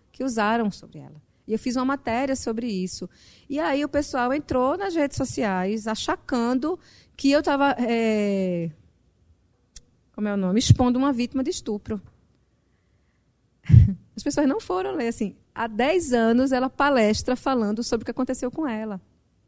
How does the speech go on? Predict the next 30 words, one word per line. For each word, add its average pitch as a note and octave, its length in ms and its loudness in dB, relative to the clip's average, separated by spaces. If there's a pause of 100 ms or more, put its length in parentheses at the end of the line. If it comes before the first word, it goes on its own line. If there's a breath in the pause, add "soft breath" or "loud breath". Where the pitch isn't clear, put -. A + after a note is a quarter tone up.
(440)
pelo A#3+ 180 0
Brasil. A3 640 2 (1700)
Mas A3+ 260 2
as C4 100 0
pessoas C#4 320 2
entenderam C4 380 2
ela B3+ 160 2
como C4+ 200 2
uma D4 80 4
vítima C#4 360 -2
e B4 60 -2
ponto. B3+ 600 0
Não G#3 80 -6
entenderam C#4+ 360 -2
ela A#3 180 -2
de G3+ 260 -6
ser A3 200 -2
uma G#3+ 180 2
vítima, A3 280 -2
mas B3+ 80 -2
ela B3+ 120 2
era B3 80 0
uma B3+ 140 0
pessoa, B3+ 560 -2 (360)
um A3+ 120 -4
agente B3+ 520 -2
da F#3 120 -2
própria - 260 -10
história C#3+ 460 -14
também. - 360 -18